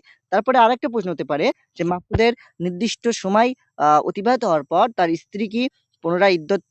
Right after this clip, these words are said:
করবে নাকি, আ, ইদ্যত করা লাগবে না, ঠিক আছে? এই বিষয়টাও তোমাদের কিন্তু পরীক্ষা আসতে পারে। অতএব তোমরা যদি কথাগুলো মন দিয়ে শুনে থাকো এবং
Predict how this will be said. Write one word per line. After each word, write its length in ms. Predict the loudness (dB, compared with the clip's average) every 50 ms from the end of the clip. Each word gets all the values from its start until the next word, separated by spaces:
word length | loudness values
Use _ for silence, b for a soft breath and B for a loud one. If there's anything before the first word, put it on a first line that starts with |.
| _ _ _
করবে 320 | 0 0 2 4 2 2
নাকি, 380 | 2 0 -2 -2 -2 -2 -2 -4 b b b b -2
আ, 160 | 0 0 2
ইদ্যত 260 | 0 0 -2 -2 -4 0
করা 220 | 2 2 4 4 4
লাগবে 280 | 4 2 0 -2 -6
না, 140 | -8 -8 -12 -12
ঠিক 120 | -6 -2 -2
আছে? 200 | -2 -2 -4 -8
এই 200 | -6 -6 -6 -4
বিষয়টাও 440 | -4 -4 -4 -4 -2 2 0 0 0 -2 _ _ _
তোমাদের 260 | -8 -6 -6 -6 -6
কিন্তু 180 | -6 -6 -6 -4
পরীক্ষা 280 | -4 -4 -4 -2 -4
আসতে 180 | -6 -6 -8 -12
পারে। 200 | -12 -12 -12 -12 _ _ _ _ _ _
অতএব 300 | -10 -6 -2 0 0 0 -2 _ _ _ _ _ _ _ _ _ _
তোমরা 160 | -8 -6 -4
যদি 220 | -4 -4 -4 -4 -2
কথাগুলো 360 | -2 -4 -4 -2 -2 -2 -2
মন 200 | 0 -2 -2 -2
দিয়ে 100 | -2 -2
শুনে 220 | -4 -2 -2 -2 0
থাকো 300 | 0 0 2 2 0 0 -2 _ -10
এবং 360 | 0 2 2 2 2 -2